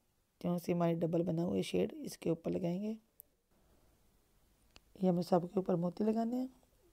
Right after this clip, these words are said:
ये लग चुके हैं मोती, देखो कितना प्यारा हमारा डिज़ाइन है, कितना खूबसूरत लग रहा है। ये आपको वीडियो अच्छी लगे, लाइक करना, शेयर करना, मेरे चैनल को सब्सक्राइब करना,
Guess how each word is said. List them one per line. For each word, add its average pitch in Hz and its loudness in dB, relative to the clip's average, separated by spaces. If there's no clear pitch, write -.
ये 180 4
लग 170 0
चुके - -6
हैं 226 -2
मोती, 233 -4
देखो 196 -2
कितना 180 2
प्यारा 180 4
हमारा 175 0
डिज़ाइन 180 2
है, 269 -2
कितना 196 4
खूबसूरत 196 -2
लग 190 4
रहा 220 2
है। 240 -2
ये 208 4
आपको 214 8
वीडियो 214 6
अच्छी 208 2
लगे, 208 6
लाइक 190 6
करना, 202 4
शेयर 196 4
करना, 202 2
मेरे 185 6
चैनल 202 4
को 202 -8
सब्सक्राइब - 4
करना, 214 2